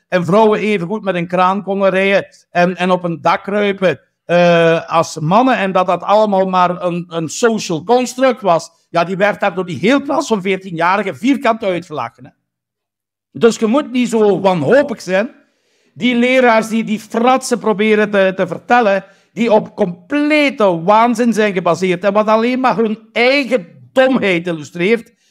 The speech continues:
daar wordt mee afgerekend. Net zo wij, zoals wij met onze leerkrachten afwekende, eh, afrekenden als ze bullshit verkochten.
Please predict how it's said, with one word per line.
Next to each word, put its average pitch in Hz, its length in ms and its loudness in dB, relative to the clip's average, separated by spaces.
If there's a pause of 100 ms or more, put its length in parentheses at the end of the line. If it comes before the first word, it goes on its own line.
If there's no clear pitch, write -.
(140)
daar 262 220 2
wordt 269 280 2
mee 247 360 0
afgerekend. 240 920 -2
Net 254 320 0
zo 262 160 0
wij, 240 220 4
zoals 220 300 0
wij 214 280 2
met 208 220 2
onze 240 320 0
leerkrachten 226 640 0
afwekende, 214 840 0 (160)
eh, 190 260 0
afrekenden 214 580 0
als 196 140 0
ze 185 180 -6
bullshit 233 520 0
verkochten. 170 640 -4